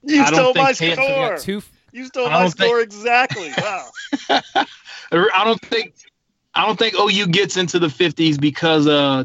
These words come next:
Speaker 2: K-State's gonna shorten the game, and I think they are going to put up a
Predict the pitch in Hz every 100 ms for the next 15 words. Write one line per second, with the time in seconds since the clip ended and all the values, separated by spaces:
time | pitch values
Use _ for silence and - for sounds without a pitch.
0 | 127 - 160 - 160 139 143 135 - 156
1 | 143 139 131 135 135 131 - - - 139
2 | 131 151 131 147 147 143 135 139 131 127
3 | 147 139 131